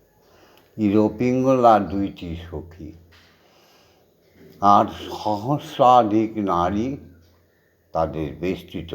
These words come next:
করে রয়েছে। তাদের প্রধান সখী হচ্ছে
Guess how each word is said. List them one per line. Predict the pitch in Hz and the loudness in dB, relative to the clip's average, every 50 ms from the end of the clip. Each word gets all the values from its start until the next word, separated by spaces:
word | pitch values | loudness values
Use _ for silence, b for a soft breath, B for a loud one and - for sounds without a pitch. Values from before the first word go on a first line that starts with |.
| - - | -12 -10
করে | - 62 60 53 50 50 50 | -10 -10 -10 -8 -10 -10 -12
রয়েছে। | 52 53 55 57 58 58 57 - - - - - - _ _ _ b b b b b b b b b b b b b b b _ _ _ | -12 -14 -14 -14 -16 -16 -18 -20 -20 -20 -20 -20 -20 _ _ _ b b b b b b b b b b b b b b b _ _ _
তাদের | - 92 90 92 98 107 110 107 - - | 2 2 2 4 4 2 2 0 -2 -4
প্রধান | 101 98 104 90 98 95 104 110 113 117 113 - - - - | -4 -2 0 2 2 4 4 4 4 2 -2 -4 -8 -10 -14
সখী | 101 92 - - - 127 123 113 | -14 -14 -12 -8 -6 -4 -2 -2
হচ্ছে | 95 85 85 85 85 85 85 95 107 113 135 139 - - | -2 -2 -4 -6 -8 -8 -8 -6 -4 -4 -4 -8 -12 -18